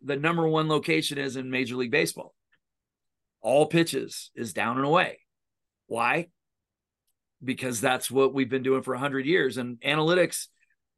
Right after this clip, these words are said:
with all the talk about how scientific it is, the, the purpose behind that,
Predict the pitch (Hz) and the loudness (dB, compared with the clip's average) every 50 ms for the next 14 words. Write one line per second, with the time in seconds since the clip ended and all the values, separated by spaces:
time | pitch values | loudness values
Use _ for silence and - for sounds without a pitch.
0 | _ _ _ _ _ _ _ _ - - 131 143 135 143 151 156 156 139 139 139 | _ _ _ _ _ _ _ _ -8 -2 0 2 4 4 6 6 4 2 0 -2
1 | - 165 156 156 - 147 139 135 131 127 131 131 123 - - 127 120 117 - - | 0 0 0 0 0 0 0 0 0 0 -2 -4 -4 -4 -4 -4 -4 -2 0 0
2 | - - 165 147 143 131 123 120 117 113 - - _ _ _ _ _ _ _ _ | 0 0 0 -2 -2 0 0 -2 -4 -8 -10 -16 _ _ _ _ _ _ _ _
3 | _ _ _ _ - - 135 - - - _ _ _ _ - 139 135 135 - - | _ _ _ _ -2 -2 -2 -2 -4 -10 _ _ _ _ -4 -2 -2 -2 0 2
4 | 170 185 202 196 190 156 - - 143 135 143 160 190 202 196 165 147 135 131 127 | 2 2 4 4 2 0 0 -2 -2 0 0 0 2 2 2 2 2 2 2 0
5 | - | -4